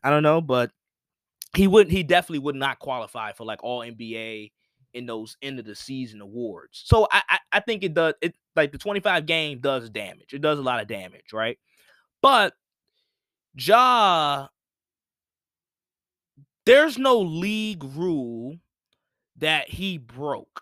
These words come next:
right? Like, there's nothing in the handbook that Ja Morant broke in the league's hand. Like, there's, there's, there's no rule that he broke.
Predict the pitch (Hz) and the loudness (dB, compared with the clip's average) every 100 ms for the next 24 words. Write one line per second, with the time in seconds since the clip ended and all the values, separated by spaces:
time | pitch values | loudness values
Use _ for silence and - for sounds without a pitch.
0 | _ - 117 143 - _ _ _ 143 151 | _ -8 -6 -8 -12 _ _ _ -6 -2
1 | 220 226 151 180 208 - 185 160 151 131 | 2 2 0 -4 -4 -4 -10 -10 -10 -12
2 | 127 175 190 185 156 127 - 113 - _ | -12 -10 -8 -8 -10 -12 -12 -12 -14 _
3 | _ _ _ - 151 135 _ _ _ _ | _ _ _ -2 -2 -2 _ _ _ _
4 | - 156 180 170 151 139 147 135 _ - | -4 0 0 -2 -6 -6 -6 -8 _ -12
5 | 123 95 _ _ _ _ _ _ _ 151 | -12 -12 _ _ _ _ _ _ _ -10
6 | 147 139 165 170 143 - 139 - 202 220 | -8 -4 -2 -4 -4 -6 -6 -8 -8 0
7 | 180 170 147 208 170 156 180 170 208 214 | 0 2 0 0 0 -2 -2 0 -4 -2
8 | 202 110 143 143 131 107 - | -4 -6 -4 -4 -4 -6 -10